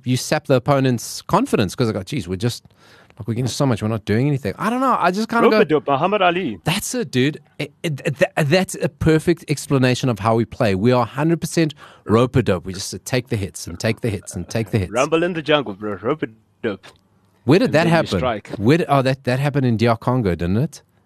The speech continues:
Speaker 1: Kinshasa.
Speaker 2: Yeah.
Speaker 1: Kinshasa.
Speaker 2: Yeah.
Speaker 1: Yeah, that's where that
Speaker 2: Well,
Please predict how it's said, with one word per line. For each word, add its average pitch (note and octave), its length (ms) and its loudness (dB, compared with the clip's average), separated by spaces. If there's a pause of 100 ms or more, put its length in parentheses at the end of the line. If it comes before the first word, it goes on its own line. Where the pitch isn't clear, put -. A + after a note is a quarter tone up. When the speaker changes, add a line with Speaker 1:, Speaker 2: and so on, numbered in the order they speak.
Speaker 1:
Kinshasa. C#3 320 2
Speaker 2:
Yeah. A2 300 -2
Speaker 1:
Kinshasa. A#2+ 640 -2 (920)
Speaker 2:
Yeah. A2+ 240 -4 (220)
Speaker 1:
Yeah, E2 240 -6
that's E2 180 -12
where E2+ 100 -4
that D#2 120 -4
Speaker 2:
Well, A2+ 100 0